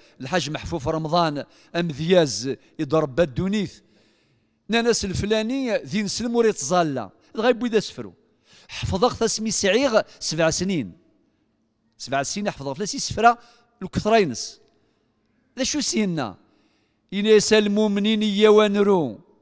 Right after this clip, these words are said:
في الوقت ذي ذهن الله. ما تشكين عودة تضرو.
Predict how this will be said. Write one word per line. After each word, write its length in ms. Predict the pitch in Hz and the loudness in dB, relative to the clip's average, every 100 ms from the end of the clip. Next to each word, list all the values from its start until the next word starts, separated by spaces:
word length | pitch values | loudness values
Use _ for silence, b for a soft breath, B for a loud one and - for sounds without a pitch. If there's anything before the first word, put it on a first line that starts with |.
| _ _ _ _ | _ _ _ _
في 140 | - | -8
الوقت 420 | 170 170 165 - 180 | -4 -2 -2 -4 -6
ذي 220 | 165 185 | -6 -8
ذهن 300 | 127 117 135 | -8 -6 -4
الله. 500 | 131 127 127 113 92 _ _ _ _ b b b b | -4 -4 -2 -4 -6 _ _ _ _ b b b b
ما 140 | 156 185 | -4 -2
تشكين 560 | - 208 190 - 220 | 0 -2 -2 -4 -4
عودة 360 | 214 220 175 156 | 0 -2 2 0
تضرو. 680 | - 175 160 165 156 120 | 0 -2 2 2 2 -2